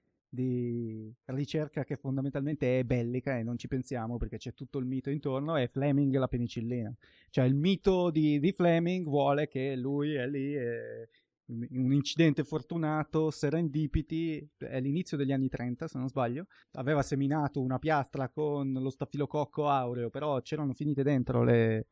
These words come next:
delle spore di questa muffa, eh, Penicillium notatum, e vede che non cresce più, dice: "Ah, cazzo,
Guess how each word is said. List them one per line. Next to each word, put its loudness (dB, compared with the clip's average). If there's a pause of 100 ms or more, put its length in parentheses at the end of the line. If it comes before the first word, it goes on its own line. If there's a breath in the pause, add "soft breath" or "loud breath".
(280)
delle 4
spore 6
di 0
questa 0
muffa, 4 (100)
eh, -4
Penicillium -4
notatum, 0 (220 soft breath)
e -2
vede 2
che -6
non -2
cresce -4
più, 0
dice: -4
"Ah, -10
cazzo, -4